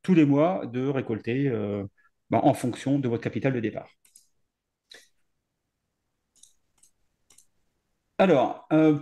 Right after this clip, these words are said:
pourquoi vous devriez vous intéresser aux options ? Ben, parce que les marchés sont pas simples.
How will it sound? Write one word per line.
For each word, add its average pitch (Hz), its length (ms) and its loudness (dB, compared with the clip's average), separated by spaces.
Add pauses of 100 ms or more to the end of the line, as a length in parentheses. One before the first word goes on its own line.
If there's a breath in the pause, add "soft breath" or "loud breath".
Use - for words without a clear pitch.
(120)
pourquoi 226 640 2
vous 202 420 -2
devriez 180 720 -2
vous 180 480 0
intéresser 160 380 0
aux 156 40 4
options ? 143 380 -2 (120)
Ben, 147 320 0
parce 151 200 -4
que 196 100 2
les 202 120 4
marchés 175 240 0
sont 220 140 -2
pas 175 100 0
simples. 180 300 -4